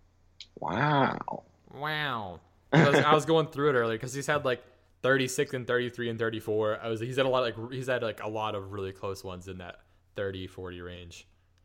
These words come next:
Speaker 1: Okay.
Speaker 2: And obviously
Speaker 1: Yeah,
Speaker 2: that fifty
Speaker 1: that
Speaker 2: touchdown
Speaker 1: one
Speaker 2: over
Speaker 1: year
Speaker 2: Moss.
Speaker 1: he had fifty, right?
Speaker 2: Yeah, I wasn't going through rushing touchdowns on him just 'cause I didn't feel like it. Might have changed it. Would it have changed it? Um,
Speaker 1: Not a whole, I mean,
Speaker 2: no, it would not have
Speaker 1: uh,
Speaker 2: changed it
Speaker 1: does
Speaker 2: at
Speaker 1: have the
Speaker 2: all.
Speaker 1: Q B sneak.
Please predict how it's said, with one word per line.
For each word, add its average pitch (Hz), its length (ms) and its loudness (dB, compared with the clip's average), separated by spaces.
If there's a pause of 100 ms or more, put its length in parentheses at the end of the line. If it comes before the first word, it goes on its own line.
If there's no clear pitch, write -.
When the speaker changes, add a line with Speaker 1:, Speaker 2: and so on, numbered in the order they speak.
(120)
Speaker 1:
Okay. 85 260 -2
Speaker 2:
And 65 140 -6
obviously 110 260 2
Speaker 1:
Yeah, 80 60 4
Speaker 2:
that - 120 -8
fifty 98 240 -6
Speaker 1:
that 95 100 6
Speaker 2:
touchdown 78 220 -4
Speaker 1:
one 92 100 -2
Speaker 2:
over 87 80 -12
Speaker 1:
year 78 120 -2
Speaker 2:
Moss. 90 120 -10
Speaker 1:
he 80 80 -6
had 71 100 -4 (320)
fifty, 71 460 -6
right? 73 360 -8 (180)
Speaker 2:
Yeah, 98 160 -6
I 110 100 0
wasn't 131 260 0
going 113 200 -2
through 110 120 -6
rushing 92 260 -10
touchdowns 95 460 -10
on 95 160 -8
him 90 80 -12
just - 140 -18
'cause - 100 -16
I 90 60 -12
didn't 85 120 -20 (180)
feel 87 160 -12
like 85 180 -14
it. - 120 -12 (100)
Might 98 180 -12
have 95 80 -14
changed 92 240 -14
it. - 100 -14
Would 123 100 -8
it 156 40 -4
have 160 100 -6
changed 156 300 -12
it? 165 200 -8 (1300)
Um, 123 520 -12 (580)
Speaker 1:
Not 90 200 6
a 76 60 6
whole, 95 340 2
I 90 120 -4
mean, 90 320 0
Speaker 2:
no, 101 280 -6
it 113 60 -4
would 117 120 -4
not 104 160 -4
have 147 160 0
Speaker 1:
uh, 165 60 6
Speaker 2:
changed 95 160 -10
it - 40 -8
Speaker 1:
does 214 160 6
Speaker 2:
at 240 60 6
Speaker 1:
have 196 80 0
the 190 80 4
Speaker 2:
all. - 60 -20
Speaker 1:
Q 175 200 0
B 139 100 0
sneak. 107 580 -2